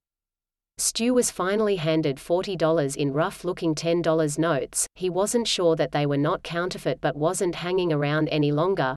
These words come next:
We'd just spend them quickly just in case. Our Zimbabwe experience was different to that of the average tourist. The court involvement put a slight damper on things, but in a way added to our adventure in a way that money just can't buy.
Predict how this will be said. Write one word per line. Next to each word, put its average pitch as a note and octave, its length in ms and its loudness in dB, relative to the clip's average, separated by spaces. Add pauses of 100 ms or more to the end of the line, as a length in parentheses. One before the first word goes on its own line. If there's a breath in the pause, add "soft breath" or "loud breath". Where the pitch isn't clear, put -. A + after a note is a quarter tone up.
We'd E3+ 180 -2
just - 300 -2
spend F#3+ 300 -2
them D#3+ 140 2
quickly G3+ 420 -2
just F3 340 -4
in F3+ 100 0
case. C3 520 -4 (800)
Our A#3 180 2
Zimbabwe F3+ 680 2
experience F3+ 760 0
was C#3+ 160 -2
different F#3+ 400 0
to E3 120 -4
that D#3+ 180 0
of D3+ 100 -2
the C#3+ 140 0
average D#3 420 0
tourist. E3+ 500 -2 (100)
The E3+ 100 -2
court F#3+ 320 0
involvement D#3 580 0
put E3+ 160 -2
a D#3 60 0
slight E3+ 400 -2
damper E3 360 0
on C#3+ 160 0
things, G3+ 380 0
but F3 160 0
in E3+ 120 4
a D#3 60 2
way E3 360 0
added E3 320 -2
to D3+ 160 0
our C#3+ 180 0
adventure E3 560 -2
in D#3+ 100 2
a D#3 60 2
way F3 300 0
that D#3 160 0
money E3+ 320 0
just E3+ 280 -4
can't F3 280 -4
buy. C3+ 340 0